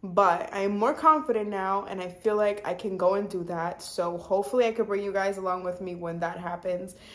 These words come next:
Um, hopefully very, very soon. I feel like I'm a little all over the place, but I just feel like I haven't spoken to you guys in so long. I haven't spoken to <laughs> you guys in, like, so long, and it just feels so nice to talk.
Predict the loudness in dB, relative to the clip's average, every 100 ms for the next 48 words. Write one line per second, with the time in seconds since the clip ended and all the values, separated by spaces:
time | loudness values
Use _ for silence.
0 | -20 -6 0 2 0 -2 -8 -14 -12 -2
1 | 0 4 2 4 2 2 0 -2 -6 -6
2 | -6 -6 -4 2 4 4 4 4 4 4
3 | 2 4 4 6 2 0 -2 -4 -2 -2
4 | -2 -2 0 0 -2 -4 -2 0 0 -4
5 | -6 -6 -4 -4 -2 -4 -4 -4 -6 -8
6 | -4 0 2 2 0 -2 -2 2 2 2
7 | 0 0 0 0 2 2 2 0 -2 -4
8 | -6 -4 0 0 2 2 2 -2 -8 -16
9 | -20 -12 -4 -2 -2 -4 -6 -10 -16 _
10 | -20 -20 -12 -4 -2 -2 0 0 0 -6
11 | -6 -6 -8 -14 -16 -16 -6 -6 -6 -8
12 | -10 -12 -18